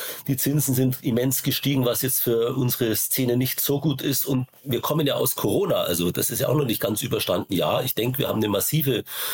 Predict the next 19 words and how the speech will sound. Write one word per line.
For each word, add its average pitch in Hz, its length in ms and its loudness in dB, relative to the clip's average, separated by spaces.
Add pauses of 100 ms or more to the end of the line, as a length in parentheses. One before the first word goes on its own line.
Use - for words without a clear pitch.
(400)
ähm, 117 520 2 (240)
Krise, 143 540 0 (120)
die 131 120 2
wir 131 200 2
aktuell 120 600 -2
zu - 140 -2
durchleben 123 500 0
haben 85 260 0 (180)
und 101 160 0
die 117 140 0
sich 110 180 0
auf 98 120 0
unsere 110 300 0
Branche 120 680 0
doch, - 340 -4
ähm, 117 440 0
sehr 113 280 -2
stark 113 460 0
auswirkt. - 720 -2